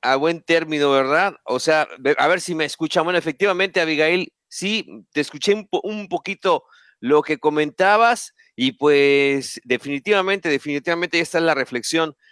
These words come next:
de esta, de esta mañana, ¿no? Un, eh, comienza un nuevo día, sobre todo en, iniciando esta semana,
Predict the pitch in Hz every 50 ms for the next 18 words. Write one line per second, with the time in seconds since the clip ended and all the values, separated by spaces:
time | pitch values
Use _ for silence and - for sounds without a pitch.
0 | _ _ _ _ 104 117 123 123 123 - - 147 151 - - - 160 151 143 -
1 | 113 123 139 139 - - 143 127 120 113 113 117 123 131 131 123 113 107 104 104
2 | 120 139 143 139 - - - 131 139 139 139 139 135 135 135 - _ - - 53
3 | - - - _ - 131 135 156 190 208 196 - - 180 175 170 170 170 160 156
4 | 156 160 202 202 185 - 170 165 170 - - 262 277 262 - _ - 170 165 165
5 | - - 160 156 160 156 - 202 214 208 208 190 - - 170 - - 131 127 151
6 | 175 175 170 165 160 147